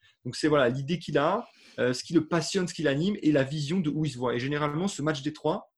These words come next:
ça fait émerger finalement une, une ou plusieurs idées de projet. Et c'est comme ça que, d'ailleurs, en général, j'embraye après, euh, potentiellement, si c'est des gens qui veulent créer leur startup, parce que c'est pas forcé, hein. Parfois, j'accompagne des gens qui me disent à la fin, « Non, Aurélien, je veux pas créer une startup. » Bah, c'est pas grave.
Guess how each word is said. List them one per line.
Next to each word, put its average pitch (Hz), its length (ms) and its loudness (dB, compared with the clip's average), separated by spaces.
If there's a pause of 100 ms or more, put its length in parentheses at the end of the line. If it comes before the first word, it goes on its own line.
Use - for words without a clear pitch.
(380)
ça 139 220 -2
fait 196 120 -2
émerger 160 580 0
finalement 143 280 -4
une, 160 120 -6 (380)
une 240 180 2
ou 170 460 -6
plusieurs 220 380 -2
idées 175 220 -2
de - 40 -10
projet. 113 380 -4 (320)
Et 139 60 -2
c'est 160 160 -2
comme 156 160 0
ça 220 100 0
que, 147 140 -4
d'ailleurs, 143 260 0
en 156 40 -4
général, 139 280 0
j'embraye 143 360 -2
après, 131 280 -4
euh, 127 160 -2 (140)
potentiellement, 151 400 -6
si - 100 -10
c'est 135 60 -12
des 127 80 -6
gens 165 100 -4
qui 147 140 -10
veulent 117 100 -6
créer - 140 -2
leur 127 120 0
startup, 180 240 -6
parce - 120 -12
que - 80 -10
c'est - 160 -10
pas 143 100 -2
forcé, 143 300 -6
hein. - 120 -4 (280)
Parfois, 202 220 0
j'accompagne 147 380 -2
des 131 120 -2
gens 175 100 0
qui 202 120 -8
me 117 40 -10
disent 160 140 -4
à 123 60 2
la 113 80 -4
fin, « 185 180 -6 (340)
Non, 165 120 2
Aurélien, 165 220 2
je 139 100 -4
veux 127 60 -12
pas 143 80 -2
créer 151 140 -4
une 139 60 -4
startup. » - 320 -6 (180)
Bah, 120 80 0
c'est - 80 -8
pas 123 100 2
grave. 214 240 2